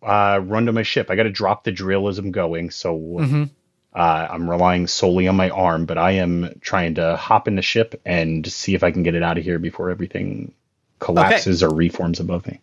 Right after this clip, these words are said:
Speaker 2: So here's what's gonna happen here. You are taking decisive action. You are seizing the objective in a fight. Uh, this is a progress move, which means you are going to roll your challenge dice, and your dice result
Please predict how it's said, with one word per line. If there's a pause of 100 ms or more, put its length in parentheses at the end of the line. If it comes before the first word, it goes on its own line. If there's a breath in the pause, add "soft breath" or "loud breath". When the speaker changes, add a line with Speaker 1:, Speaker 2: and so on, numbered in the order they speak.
(400)
Speaker 2:
So
here's
what's
gonna
happen
here. (1000)
You
are
taking
decisive
action.
You
are
seizing
the
objective
in
a
fight. (1200)
Uh,
this
is
a
progress
move,
which
means
you
are
going
to (160)
roll
your
challenge
dice, (1200)
and
your
dice
result